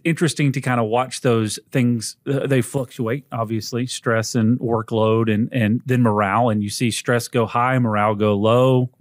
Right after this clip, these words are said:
all those things. So this conversation to me is very interesting because I wanna understand, uh, as leading a team, how to, one, be aware of stress,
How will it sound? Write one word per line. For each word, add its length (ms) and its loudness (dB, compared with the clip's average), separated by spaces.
all 160 2
those 280 0
things. 260 -8
So 140 -6
this 240 0
conversation 680 0
to 60 0
me 120 2
is 100 0
very 260 2
interesting 460 -2
because 380 -2
I 100 0
wanna 240 2
understand, 840 0
uh, 300 0
as 280 0
leading 400 2
a 60 -4
team, 380 0
how 400 0
to, 500 2
one, 300 2
be 140 2
aware 240 2
of 80 -2
stress, 540 -2